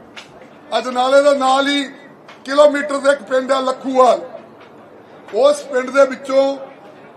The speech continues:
ਨਸ਼ੇ ਕਰਕੇ ਛੇ ਸੱਤ ਲੜਕੇ ਜਿਹੜੇ ਆ, ਉਹਨਾਂ ਨੂੰ ਗ੍ਰਿਫਤਾਰ ਕੀਤਾ। ਔਰ ਅਗਲੇ ਦਿਨ ਸਵੇਰੇ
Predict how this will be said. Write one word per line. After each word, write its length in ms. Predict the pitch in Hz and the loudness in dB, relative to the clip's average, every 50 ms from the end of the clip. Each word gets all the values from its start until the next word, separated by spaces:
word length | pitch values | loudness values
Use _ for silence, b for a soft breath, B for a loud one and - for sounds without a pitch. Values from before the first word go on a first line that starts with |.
| - 175 | -12 -8
ਨਸ਼ੇ 360 | 202 233 247 - 269 277 285 | -6 -6 -4 0 2 2 2
ਕਰਕੇ 440 | 285 254 247 233 240 - 262 277 269 | 2 0 -6 -6 -4 -2 -2 -2 -2
ਛੇ 260 | 269 - 247 262 277 | -2 -4 -6 -6 -4
ਸੱਤ 260 | 277 - 269 262 269 - - - - - - - - - - - - - - - - - - - - - - - | -4 -4 -4 -4 -4 -8 -16 -20 -20 -20 -20 -20 -20 -20 -20 -20 -20 -20 -20 -20 -20 -20 -20 -20 -20 -20 -16 -8
ਲੜਕੇ 380 | 202 240 254 277 - 277 277 269 | -6 -6 -6 -2 2 2 2 2
ਜਿਹੜੇ 240 | 240 254 240 247 247 | 2 0 -2 -2 -2
ਆ, 120 | 262 262 | -2 -2
ਉਹਨਾਂ 320 | 269 247 247 254 262 262 | -2 -4 -4 -4 -4 -6
ਨੂੰ 120 | 254 254 - | -6 -6 -6
ਗ੍ਰਿਫਤਾਰ 380 | 240 226 - - 220 220 233 | -6 -6 -2 0 2 2 2
ਕੀਤਾ। 360 | 233 - 233 220 - 254 254 302 311 - - - - - - - - - - - - - - - - - - - - | 0 -4 -8 -6 -2 -2 -2 -2 -4 -10 -18 -20 -20 -20 -20 -20 -20 -20 -20 -20 -20 -20 -20 -20 -20 -20 -20 -16 -12
ਔਰ 160 | 220 247 254 262 | -8 -6 -6 -6
ਅਗਲੇ 220 | 254 277 294 311 311 | -2 0 0 0 2
ਦਿਨ 180 | 294 302 294 | 0 -2 -4
ਸਵੇਰੇ 520 | - - 226 254 262 285 294 277 233 208 | -4 -6 -2 0 2 4 4 4 2 2